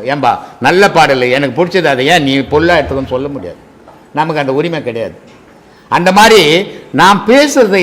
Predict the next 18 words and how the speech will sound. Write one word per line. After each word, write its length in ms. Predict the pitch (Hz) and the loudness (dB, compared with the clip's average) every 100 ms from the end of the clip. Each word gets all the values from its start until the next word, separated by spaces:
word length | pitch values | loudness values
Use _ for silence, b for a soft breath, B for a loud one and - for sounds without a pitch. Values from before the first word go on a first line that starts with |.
| 170 | 2
எல்லாரும் 320 | 208 240 208 | 4 2 2
எடுத்துக்கணும்னு 440 | 185 185 208 196 156 | -2 -2 -4 -4 -2
நான் 120 | 143 | -2
எப்பவுமே 300 | 147 180 190 202 180 | -2 -4 -4 -2 -4
நினைச்சதே 360 | 151 147 147 135 | -4 -6 -6 -8
கிடையாது, 240 | 120 98 - - | -10 -12 -16 -12
அதை 160 | 135 139 | -10 -6
நினைக்க 200 | 156 165 151 | -6 -6 -6
போறதும் 300 | 143 143 127 | -6 -6 -10
கிடையாது. 240 | 107 87 - _ _ _ _ _ _ _ _ _ _ - - | -10 -14 -20 _ _ _ _ _ _ _ _ _ _ -20 -4
நான் 180 | 147 208 | -2 2
தான் 160 | 240 214 | 2 4
சொல்றேன், 320 | 202 185 180 156 196 | 2 2 2 4 4
ஆன்மீகம்ன்றது 760 | 240 233 226 208 196 170 175 202 170 185 | 4 4 2 2 0 0 2 4 6 6
ஆடம்பரம் 500 | 180 170 156 156 147 | 4 2 0 -2 -4
இருக்கக்கூடாது, 540 | 135 131 117 113 113 117 113 | -4 -4 -6 -8 -8 -6 -4
அமைதி 340 | 139 160 135 120 | -4 -4 -6 -6
இருக்கணும், 400 | 104 104 98 90 | -10 -12 -14 -16